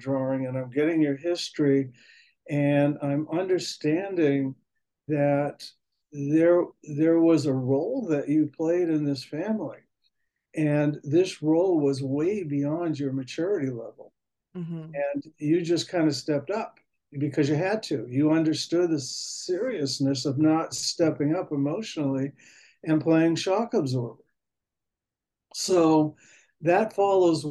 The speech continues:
Speaker 1: with a person all the time until they come into your office, and they have no wisdom much about it other than there's a vague unknown known existing within them. And so as they're sitting there with you,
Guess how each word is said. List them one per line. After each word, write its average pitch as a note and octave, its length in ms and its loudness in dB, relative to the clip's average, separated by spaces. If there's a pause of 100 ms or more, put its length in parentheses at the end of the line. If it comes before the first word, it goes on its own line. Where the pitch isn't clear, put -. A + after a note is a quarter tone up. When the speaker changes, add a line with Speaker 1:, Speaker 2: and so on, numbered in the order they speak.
Speaker 1:
with F3 240 2
a G3 60 0
person C#3+ 580 -2 (380)
all F#3 240 0
the G3+ 100 0
time E3+ 360 -2
until D#3+ 240 -2
they D#3 140 2
come D#3 240 -2
into D3+ 240 -2
your C#3+ 160 -2
office, C#3+ 360 -8
and C3+ 140 -2
they D#3 120 0
have D#3 220 -6
no E3+ 640 2 (320)
wisdom C#3 840 0
much C#3 640 0 (520)
about D3+ 460 2
it C#3 240 2
other D#3+ 340 2
than D3 260 2
there's C#3 200 0
a C3+ 60 0
vague C#3+ 560 -2 (180)
unknown C#3+ 760 0
known D#3 520 -2 (300)
existing C#3 760 -2
within D#3 420 -2
them. A#2+ 200 -4 (760)
And D3+ 160 0
so D#3 240 6
as C3+ 160 4
they're D3 160 4
sitting G3+ 480 2
there C#3+ 200 0
with C#3 220 -2
you, C3+ 320 -4